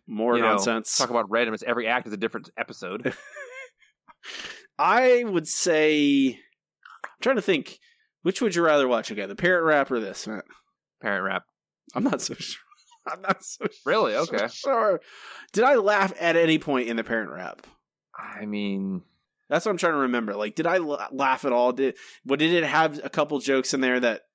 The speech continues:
Speaker 1: made me go, "Eh, it's not, it could be"?
Speaker 2: That's a darn good question.
Speaker 1: No, I think this is better. I think the Parent Rap is better than this. I think, I think I agree with you. I think this is,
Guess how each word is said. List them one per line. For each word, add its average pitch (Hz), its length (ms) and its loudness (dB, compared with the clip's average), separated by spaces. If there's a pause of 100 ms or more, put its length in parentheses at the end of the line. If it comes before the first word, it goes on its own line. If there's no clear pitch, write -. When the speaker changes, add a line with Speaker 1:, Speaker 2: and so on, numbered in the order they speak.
(140)
Speaker 1:
made 117 240 0
me 117 160 0
go, 113 180 0
"Eh, 269 300 0
it's 277 140 -6
not, 208 180 0
it 190 140 -6
could 196 160 -2
be"? 175 340 -8 (420)
Speaker 2:
That's 226 140 -4
a 104 60 -4
darn 107 320 -4
good 113 140 -6
question. 113 440 -6 (160)
Speaker 1:
No, 196 240 4
I 226 140 6
think 214 260 0
this 180 160 0
is 151 160 -4
better. 135 500 2 (180)
I 147 100 0
think 202 240 -4
the 151 80 -2
Parent 156 240 2
Rap 127 180 2
is 117 100 -6
better 98 240 -4
than 87 180 -16
this. - 380 -14 (300)
I 127 120 0
think, 131 220 0 (300)
I 120 220 2
think 113 240 -4
I 104 100 -2
agree 82 380 -8
with 80 140 -12
you. 82 160 -10 (180)
I 117 100 -2
think 120 200 -2
this 113 180 -2
is, 98 300 -2